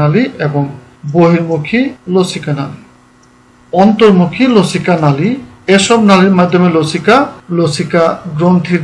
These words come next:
দিকে পরিবাহিত হয়। বহির্মুখী লসিকা নালী, এসব লসিকা নালীর মাধ্যমে লসিকা গ্রন্থি থেকে লসিকা অন্যত্র পরিবাহিত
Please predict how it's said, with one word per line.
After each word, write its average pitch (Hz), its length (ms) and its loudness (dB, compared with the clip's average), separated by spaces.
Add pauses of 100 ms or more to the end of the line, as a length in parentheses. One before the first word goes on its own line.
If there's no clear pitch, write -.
দিকে 165 240 -2 (420)
পরিবাহিত 151 440 0 (120)
হয়। - 200 -12 (680)
বহির্মুখী 208 720 4
লসিকা 165 460 -2
নালী, 147 220 0 (840)
এসব 196 300 2 (120)
লসিকা 196 440 0
নালীর 160 260 2
মাধ্যমে 151 360 0 (720)
লসিকা 196 520 0 (100)
গ্রন্থি 180 380 2
থেকে 185 180 -2 (100)
লসিকা 160 400 -2 (580)
অন্যত্র 202 360 2 (160)
পরিবাহিত 139 420 -4